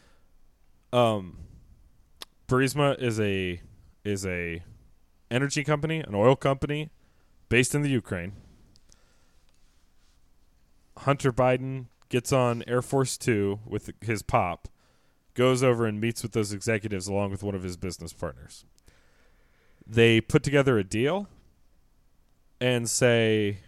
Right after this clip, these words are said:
"Here's, here's, uh, some money. We're gonna basically keep Hunter on retainer." Hunter, on his laptop, mentions that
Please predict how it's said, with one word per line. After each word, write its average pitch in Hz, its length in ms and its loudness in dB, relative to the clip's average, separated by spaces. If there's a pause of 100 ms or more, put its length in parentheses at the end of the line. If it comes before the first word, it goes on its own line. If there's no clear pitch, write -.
(180)
"Here's, 143 800 0 (800)
here's, 135 460 -2
uh, 107 380 0 (800)
some 113 260 -4
money. 127 260 0
We're 120 120 -2
gonna 110 220 -2
basically 113 500 -2
keep - 280 -6
Hunter 120 340 -2
on 98 120 -4
retainer." 131 520 -6 (1200)
Hunter, 156 600 0 (640)
on 123 160 -2
his 113 180 -4
laptop, 131 540 0
mentions 117 480 -8
that 110 180 -6